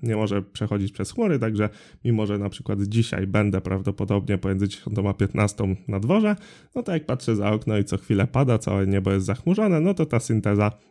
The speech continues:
w odpowiedniej ilości, w odpowiedniej skali na pewno nie zajdzie. No i widzicie, składając jedno do drugiego, jeszcze do trzeciego, wychodzi koniec końców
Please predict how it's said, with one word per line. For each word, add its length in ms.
w 80
odpowiedniej 680
ilości, 400
w 60
odpowiedniej 420
skali 380
na 120
pewno 440
nie 260
zajdzie. 460
No 100
i 60
widzicie, 340
składając 500
jedno 280
do 100
drugiego, 520
jeszcze 320
do 180
trzeciego, 580
wychodzi 640
koniec 320
końców 520